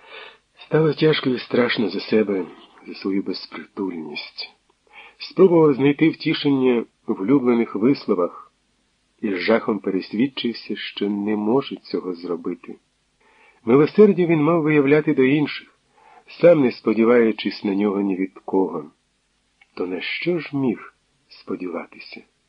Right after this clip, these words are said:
Що ж до справедливого розподілу, то йому відміряно повною мірою. І ким же, представником робітничого класу,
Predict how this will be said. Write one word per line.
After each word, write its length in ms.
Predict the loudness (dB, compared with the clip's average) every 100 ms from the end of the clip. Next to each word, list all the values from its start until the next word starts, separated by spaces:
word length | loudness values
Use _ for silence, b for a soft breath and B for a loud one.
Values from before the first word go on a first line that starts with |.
| _ _ _ b b b b
Що 280 | b -6 -4
ж 80 | -2
до 100 | -4
справедливого 760 | -4 -6 -4 -2 2 2 2 0
розподілу, 760 | -2 -8 -6 -4 -2 -4 -6 -10 _ _ _ -10
то 100 | -6
йому 300 | -6 -4 -4
відміряно 800 | -2 -2 -2 0 0 0 -2 -4 _ _ _ _ _
повною 580 | -2 -2 0 0 0 0
мірою. 440 | 2 4 2 -4 -16 _ _ _ _ _ _ _ _
І 120 | -4
ким 360 | 0 4 6 4
же, 240 | 0 -4 -4 _ _ _ 0
представником 800 | 4 4 4 6 6 8 8
робітничого 640 | 8 4 4 4 4 4 2
класу, 600 | 2 2 2 0 -4 -4